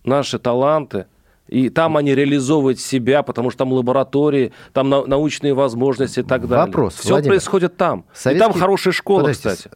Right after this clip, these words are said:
Speaker 2: с-, с-, ну, все хорошее там, это
Speaker 1: Нет,
Speaker 2: извест-,
Speaker 1: и все
Speaker 2: известная
Speaker 1: хорошее.
Speaker 2: ваша позиция.
Speaker 1: Но потребление, э, мир потребления не отвергает хорошее обучение, хорошее образование и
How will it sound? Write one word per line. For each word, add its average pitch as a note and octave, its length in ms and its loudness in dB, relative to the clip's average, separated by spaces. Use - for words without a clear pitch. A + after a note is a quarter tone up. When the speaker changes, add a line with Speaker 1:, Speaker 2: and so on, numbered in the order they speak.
Speaker 2:
с-, G2+ 100 -14
с-, - 60 -20
ну, G#2 280 -4
все D#3+ 160 -2
хорошее D#3 400 -2
там, G#3+ 240 0
это C#3 160 -6
Speaker 1:
Нет, D#3 120 0
Speaker 2:
извест-, G#3+ 240 2
Speaker 1:
и C#3+ 80 0
все C3+ 100 0
Speaker 2:
известная A3 300 2
Speaker 1:
хорошее. F3+ 100 4
Speaker 2:
ваша F#3 240 2
позиция. B2 320 -2
Speaker 1:
Но D#3+ 80 2
потребление, G3+ 800 2
э, D3+ 200 4
мир G3+ 180 0
потребления G3 640 0
не F#3 420 2
отвергает E3 800 0
хорошее D3+ 580 -2
обучение, D3+ 600 0
хорошее C#3 340 -2
образование C#3 680 0
и C3+ 300 -2